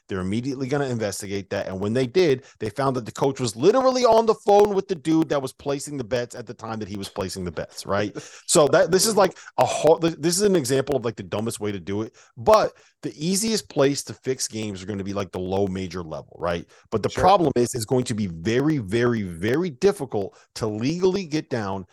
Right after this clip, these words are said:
Speaker 1: enough money to make it be worth the risk that you're taking, because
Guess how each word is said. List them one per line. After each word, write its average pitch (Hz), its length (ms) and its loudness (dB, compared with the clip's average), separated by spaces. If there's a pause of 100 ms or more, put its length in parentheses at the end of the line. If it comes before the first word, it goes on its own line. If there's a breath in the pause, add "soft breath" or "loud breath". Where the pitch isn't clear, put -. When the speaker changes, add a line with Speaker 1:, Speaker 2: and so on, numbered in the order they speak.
(120)
Speaker 1:
enough 110 360 0
money 123 420 0 (180 soft breath)
to - 80 -8
make 131 240 -2
it 117 80 -6
be 113 100 -8
worth 104 360 -4
the 123 100 -6
risk 117 280 -4
that 107 140 -12
you're 104 120 -10
taking, - 420 -8 (240 soft breath)
because 156 520 2